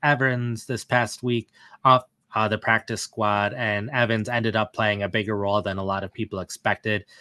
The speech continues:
uh, with Deontay Foreman still playing, uh, the biggest role in the Chicago offense out of the backfield, but it was more of a two-man backfield than a lot of people expected. So we could see this still being a two-man backfield with Johnson leading and Foreman or Evans even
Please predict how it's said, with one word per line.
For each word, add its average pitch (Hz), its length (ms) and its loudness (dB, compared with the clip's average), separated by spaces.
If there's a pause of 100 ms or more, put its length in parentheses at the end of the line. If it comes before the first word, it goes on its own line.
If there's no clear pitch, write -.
(220)
uh, 107 180 4
with 104 180 -2
Deontay 110 540 0
Foreman 107 500 -2
still 151 260 2
playing, 123 500 2 (280)
uh, 107 220 4 (300)
the 117 200 -6 (280)
biggest 123 360 2
role 104 240 0
in 98 80 -4
the 101 120 -4
Chicago 98 540 -2
offense 101 600 -4
out 120 220 4
of 98 100 -6
the 98 60 -4
backfield, 95 640 -6
but 98 220 -6 (380)
it 156 40 4
was 147 160 6
more 151 200 8
of 117 60 2
a 120 40 0
two-man 117 380 2
backfield 104 420 0
than 101 140 -2
a 98 60 -2
lot 98 180 0
of 95 80 -6
people 104 240 -8
expected. 98 580 -8
So 117 160 -4
we 113 140 2
could 127 280 0
see 117 280 0
this 110 200 -2
still 113 300 -4
being 104 400 -2 (420)
a 135 340 4
two-man 117 420 0
backfield 104 440 -2
with 98 160 -6
Johnson 104 440 -2
leading 101 380 -4
and 101 260 -4
Foreman 101 500 -4
or 113 320 0
Evans 98 460 -8
even 98 360 -6